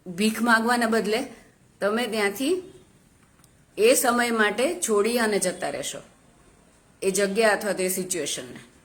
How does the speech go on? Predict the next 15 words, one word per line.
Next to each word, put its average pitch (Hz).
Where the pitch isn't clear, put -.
બરાબર? 247
If 262
you 233
respect 240
yourself. 180
Second 247
thing, 160
કે 294
you 311
upgrade 240
yourself. 165
તમે 262
તમારી 247
પોતાની 254
વેલ્યુ 226